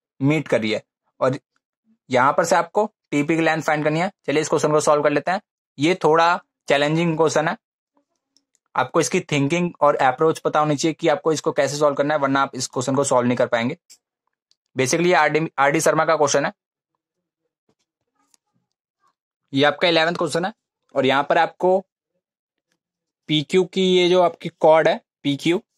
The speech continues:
ये आपको एट सेंटीमीटर की दे रखी थी, तो फिर जो यहाँ पर से आपका पीआर हो जाएगा, पीआर,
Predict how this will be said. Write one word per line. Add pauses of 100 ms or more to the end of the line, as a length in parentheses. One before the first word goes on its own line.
(340)
ये
आपको
एट
सेंटीमीटर
की
दे
रखी
थी, (1400)
तो
फिर
जो
यहाँ
पर
से
आपका (640)
पीआर
हो
जाएगा,
पीआर,